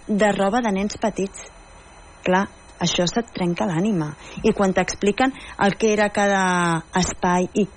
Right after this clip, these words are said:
quines coses es feien en cada espai, dius, però com podia passar això dins d'aquestes quatre parets? Perquè, clar, tot està, tot està tancat.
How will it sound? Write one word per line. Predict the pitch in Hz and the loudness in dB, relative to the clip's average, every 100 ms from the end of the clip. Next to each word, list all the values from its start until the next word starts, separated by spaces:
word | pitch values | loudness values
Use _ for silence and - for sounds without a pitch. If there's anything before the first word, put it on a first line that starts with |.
| - | -4
quines | 208 208 226 - | 0 2 0 -2
coses | - 196 196 | -2 0 0
es | 190 175 | -2 -4
feien | - 175 165 | -4 -2 0
en | 156 | -2
cada | 156 165 202 | -4 -4 -4
espai, | 226 - - 170 269 - - - - - - - | -6 -10 -8 -4 -6 -8 -20 -20 -20 -20 -20 -6
dius, | 190 180 | -2 -2
però | - 190 - | 0 -4 -4
com | - 196 214 | -4 -2 -2
podia | - 247 226 202 | -2 0 0 0
passar | 196 180 180 | -2 -4 -4
això | 170 196 214 320 - | -4 -4 -4 -8 -14
dins | - 214 202 | 0 2 2
d'aquestes | 175 165 208 - 277 - | 0 -2 -2 -2 -4 -2
quatre | 226 - 185 | -4 -2 -4
parets? | 170 180 294 - | -4 -4 -4 -4
Perquè, | 196 185 | -4 -4
clar, | 175 262 - - - - - | -2 -4 -4 -16 -18 -20 -6
tot | - 214 | -2 0
està, | 285 - 214 - - | 0 -2 -4 -4 -4
tot | 294 | 0
està | 339 - 226 | 0 -2 -2
tancat. | 190 180 240 269 | 0 0 0 -2